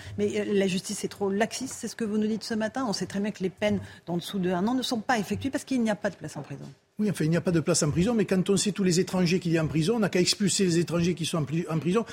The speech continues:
Speaker 2: Ça fera déjà de la place et accélérer les projets de prison qui sont, euh, déjà sur le territoire. On en a une, nous, dans les Pyrénées-Orientales, d'ailleurs. Et puis, je pense que ce sera largement suffisant. Mais il faut maintenant, j'allais dire, remettre de l'ordre dans nos rues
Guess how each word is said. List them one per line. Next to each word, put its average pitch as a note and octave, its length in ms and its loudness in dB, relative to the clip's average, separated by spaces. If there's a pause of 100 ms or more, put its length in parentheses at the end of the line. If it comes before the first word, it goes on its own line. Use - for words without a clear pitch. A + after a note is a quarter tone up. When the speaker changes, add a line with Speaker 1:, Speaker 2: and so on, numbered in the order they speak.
(120)
Speaker 2:
Ça - 160 2
fera F#3 300 2
déjà D#3+ 240 4
de C#3+ 60 0
la C#3+ 100 2
place A3+ 340 2 (280)
et E3+ 80 2
accélérer F#3+ 560 4
les D#3+ 100 4
projets D#3+ 280 2
de D3 100 0
prison D#3+ 440 0 (300)
qui - 140 -8
sont, D#3+ 320 0
euh, C3 140 0
déjà C#3+ 260 2
sur C#3+ 160 -2
le B2+ 80 2
territoire. C3+ 320 0
On G#3 80 2
en D3+ 100 2
a D3 60 2
une, D3 220 2
nous, D#3 140 2
dans D3 80 4
les C3+ 120 0
Pyrénées-Orientales, C#3 800 0
d'ailleurs. F3+ 340 4 (320)
Et C#3 80 -4
puis, G3 300 4
je D#3 80 4
pense G#3+ 260 2
que F#3 80 0
ce E3 140 0
sera F#3+ 200 0
largement F#3+ 440 4
suffisant. G#3 600 2 (280)
Mais D#3 100 2
il F3 80 0
faut G#3 140 2
maintenant, F3 500 4
j'allais D#3+ 160 4
dire, F3 140 4
remettre E3+ 600 4
de D3+ 120 2
l'ordre D#3 360 4
dans D3 160 0
nos C#3 200 0
rues A#3+ 260 4